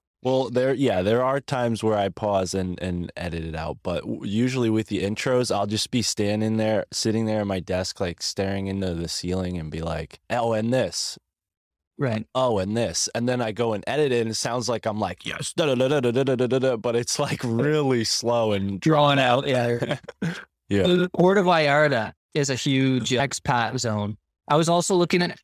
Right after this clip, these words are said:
Speaker 2: so the whole thing that inspired this was my sister's in real estate, and she knew a couple who just, like, a year ago when this all started, just picked up their family and moved to Costa Rica.
Speaker 1: Hmm.
Speaker 2: And then I heard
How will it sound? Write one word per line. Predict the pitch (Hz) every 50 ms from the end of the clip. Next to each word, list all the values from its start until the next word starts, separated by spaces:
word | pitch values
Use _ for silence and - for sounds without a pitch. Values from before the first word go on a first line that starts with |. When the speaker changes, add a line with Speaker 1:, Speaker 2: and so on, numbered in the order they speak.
| _ _
Speaker 2:
so | - - 196
the | 190 175
whole | 170 208 240 233 214 190 170
thing | - 196 190 185
that | 180 160
inspired | 151 - - - 143 143 160 175 170 143
this | 131 123 - -
was | - 131 127 127 123 - 131 - _ _
my | 151 135 131 131 127 127 120 107 92 113 - _ -
sister's | - - 151 139 - - 160 147 147 143 139 - 135
in | 123 110
real | 107 110 113 120 131
estate, | - - - 156 156 160 170 160 -
and | - 127 117 117 110 110 107 - _ _ _ _ _ _ _ _ _ _ _ _ _ _ _ _ _ _ _ _
she | - - - - 143 143 143
knew | 143 143 147 147 139 - - -
a | - 143 135 127 -
couple | - - 127 127 - 143 127
who | 135 135 127
just, | 120 120 117 - - - -
like, | 117 110 107 - -
a | 131
year | 123 120 120 123 135 143 139
ago | 127 104 120 117 113 113
when | 117 117 120
this | 120 - -
all | 127 120 117
started, | - - - 127 113 117 131 139 131
just | 127 117 - - -
picked | 135 117 - 131
up | 123 113 -
their | - 123 113 107
family | - 123 110 113 120 127 139 135 120
and | 113
moved | 120 123 120 110 -
to | - 117 110
Costa | - - 117 117 117 - - 120
Rica. | 110 110 117 120 - 156 175 202 226 247 - _ _ _ _ _ _ -
Speaker 1:
Hmm. | 87 -
Speaker 2:
And | - 151 165 170
then | 170 170
I | 180 180
heard | 160 175 175 165 156 151 156 151 143